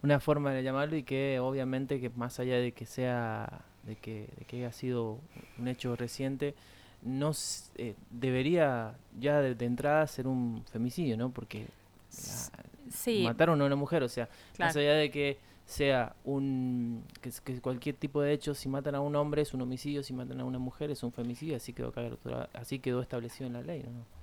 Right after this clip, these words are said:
Speaker 2: Claro, sí, eh, si no es por robo, una cuestión así, además, es decir, no había otra,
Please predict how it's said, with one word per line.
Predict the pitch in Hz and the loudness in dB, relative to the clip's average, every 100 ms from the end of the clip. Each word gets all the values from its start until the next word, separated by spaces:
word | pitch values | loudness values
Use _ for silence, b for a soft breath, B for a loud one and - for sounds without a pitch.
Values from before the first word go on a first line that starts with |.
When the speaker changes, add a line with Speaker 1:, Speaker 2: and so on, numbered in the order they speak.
| - - - - | -20 -20 -20 0
Speaker 2:
Claro, | 185 202 165 147 | 12 12 12 6
sí, | - 202 175 - | 0 2 2 -2
eh, | - - - - | -8 -8 -10 -10
si | - 170 | -6 -4
no | 160 | 0
es | 170 175 | 0 0
por | - 170 | 0 0
robo, | 160 175 185 190 190 190 180 175 175 170 160 151 | 2 8 10 12 12 10 6 6 4 2 0 -2
una | 156 165 170 | 0 2 2
cuestión | - 156 - 170 | 0 -8 -6 -2
así, | 165 - 185 180 | -2 -2 -2 0
además, | 175 170 170 196 - | 0 0 4 4 2
es | 160 | -6
decir, | 160 - 165 160 165 b b b - | -8 -6 -4 -4 -6 b b b -12
no | - 151 | -4 -2
había | 165 180 165 | 2 4 4
otra, | 170 170 170 156 156 | 4 6 8 8 4